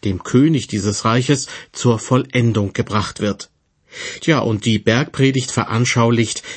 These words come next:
welche Regeln und Gesetzmäßigkeiten in diesem Reich gültig sein werden. In Matthäus acht, also dem Kapitel, das direkt nach der Bergpredigt folgt, wird Jesus nun als derjenige erkennbar, der tatsächlich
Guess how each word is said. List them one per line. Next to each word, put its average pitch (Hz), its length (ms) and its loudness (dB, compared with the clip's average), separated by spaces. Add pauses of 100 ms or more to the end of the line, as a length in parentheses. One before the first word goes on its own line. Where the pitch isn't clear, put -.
(140)
welche 131 460 2
Regeln 123 380 4
und 107 220 -2
Gesetzmäßigkeiten 110 1200 0 (240)
in 104 160 0
diesem 139 360 2
Reich 104 500 0
gültig 110 380 0
sein 104 320 0
werden. 104 420 -2 (1120)
In 147 200 0
Matthäus 160 500 -2
acht, - 640 -4
also 104 360 -2 (160)
dem 123 220 0
Kapitel, 160 540 0
das 104 240 -2
direkt - 400 -4
nach 110 220 0
der 127 100 0
Bergpredigt 120 680 0
folgt, 170 380 0 (560)
wird 135 200 2
Jesus 208 380 4
nun 180 220 4
als - 340 0
derjenige 135 800 2
erkennbar, 123 960 0
der 127 140 2
tatsächlich 123 760 -2